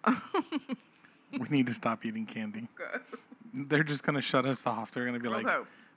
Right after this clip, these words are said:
Speaker 2: "These people are just munching."
Speaker 1: Top three favorite candies, not including chocolate.
Speaker 2: Top three favorite,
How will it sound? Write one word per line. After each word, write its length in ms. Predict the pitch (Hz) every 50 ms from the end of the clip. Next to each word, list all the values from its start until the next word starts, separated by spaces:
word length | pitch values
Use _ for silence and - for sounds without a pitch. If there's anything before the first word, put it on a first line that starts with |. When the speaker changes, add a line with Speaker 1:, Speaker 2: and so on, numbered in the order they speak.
| _ -
Speaker 2:
"These 180 | 160 185 185 -
people 280 | - 135 127 127 127 120
are 100 | 117 117
just 240 | 117 117 113 -
munching." 400 | - 120 120 120 123 123 - 180
Speaker 1:
Top 220 | 180 214 233 240 -
three 440 | - 247 214 220 208 190 185 185 208 - - - - - - - - - - - _ _ _ -
favorite 380 | - 196 202 208 196 214 196 -
candies, 720 | - 165 214 190 180 180 170 175 175 160 156 160 175 - -
not 280 | 180 180 180 175 175 175
including 440 | 185 180 - - 180 165 165 160 156
chocolate. 520 | - - 143 117 - - - - - - - _ - _ _ _ _ _ _ _ _ _ _ _ _ _ _ - - _ _ - - _ _ _ _ _ - - -
Speaker 2:
Top 260 | - - 139 127 -
three 140 | - 151 147
favorite, 640 | - - - - - 123 120 123 123 143 156 147